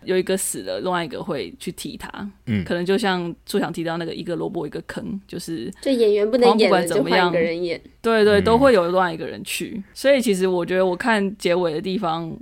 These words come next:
Speaker 1: 张麻子他的小弟们都离他而去，然后要往那个上海浦东那边前进。
Speaker 3: 嗯。
Speaker 1: 对，那我其实觉得前面有提到，就是跟他的那个开头是呼应的嘛。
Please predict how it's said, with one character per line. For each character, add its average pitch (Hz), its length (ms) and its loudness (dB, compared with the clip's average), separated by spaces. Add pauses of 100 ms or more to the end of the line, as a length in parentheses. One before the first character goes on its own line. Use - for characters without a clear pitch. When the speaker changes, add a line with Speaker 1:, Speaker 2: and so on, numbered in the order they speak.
(120)
Speaker 1:
张 220 160 2
麻 202 180 6
子 185 160 -2
他 180 160 0
的 160 480 -2 (200)
小 165 240 -6
弟 208 160 0
们 170 240 -4
都 190 140 2
离 175 120 0
他 170 140 -2
而 160 180 0
去， 170 440 -8
然 175 100 -6
后 175 80 -2
要 180 160 2
往 131 340 -8 (220)
那 196 120 -6
个 170 140 -6
上 214 220 -2
海 165 140 -4
浦 - 160 -12
东 180 200 -4
那 190 80 -4
边 175 220 -4
前 - 220 -8
进。 196 280 -6 (100)
Speaker 3:
嗯。 226 380 -12
Speaker 1:
对， 98 280 -12
那 220 180 0
我 151 140 -6
其 214 180 -2
实 220 60 -6
觉 190 160 2
得 190 120 6 (140)
前 202 100 -4
面 202 80 0
有 190 60 0
提 196 80 -2
到， 175 80 -4
就 180 80 -6
是 202 100 -2
跟 185 220 -2
他 180 160 -4
的 160 160 -4
那 165 120 -8
个 92 260 -12
开 226 200 -8
头 - 160 -8
是 165 160 -10
呼 139 240 -8
应 151 160 -8
的 - 80 -16
嘛。 - 220 -16